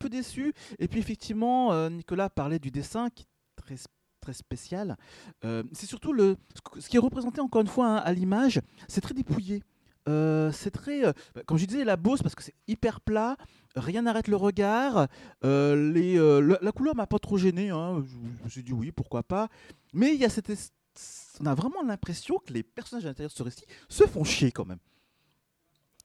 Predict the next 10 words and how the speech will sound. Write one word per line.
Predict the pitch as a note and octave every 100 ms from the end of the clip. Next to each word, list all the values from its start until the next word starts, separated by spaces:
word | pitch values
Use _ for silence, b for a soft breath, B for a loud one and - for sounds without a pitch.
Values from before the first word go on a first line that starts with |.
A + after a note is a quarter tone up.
| -
Voilà, | C#3+ D#3+ D3+ -
et, | C4+ D#4 C4 - -
et, | A#3 -
bon, | B2+ -
j'avoue | B2+ F#3 C#4
que | - C4+ -
j'ai | A#2 E3
pas | - C#4+
été | - G#3+
loin | G#3 A#3+